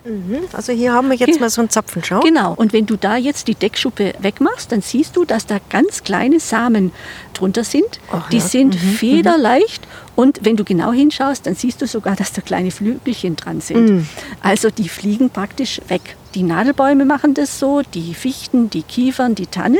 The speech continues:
Speaker 2: aber auch ein paar Laubbäume, die Pappeln und die Birken. Und die Pappeln, das weißt du ja, da ist ja so ein richtiges, fluffiges Gebilde außenrum, sieht aus wie
Speaker 1: Mhm.
Speaker 2: Watte.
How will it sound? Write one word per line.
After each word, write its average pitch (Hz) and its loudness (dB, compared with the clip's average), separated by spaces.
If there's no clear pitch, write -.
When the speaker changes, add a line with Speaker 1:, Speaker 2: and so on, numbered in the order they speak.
Speaker 2:
aber 196 0
auch 180 2
ein 190 0
paar 175 0
Laubbäume, 170 0
die - -6
Pappeln 226 0
und 190 0
die 175 0
Birken. 190 0
Und 175 2
die 196 0
Pappeln, 233 0
das - -4
weißt 208 -2
du 220 0
ja, 180 -2
da 180 0
ist - -4
ja 180 0
so - -2
ein 190 2
richtiges, 202 -2
fluffiges 240 -2
Gebilde 277 2
außenrum, 180 -2
sieht - -4
aus - 0
wie 220 2
Speaker 1:
Mhm. 247 0
Speaker 2:
Watte. 269 0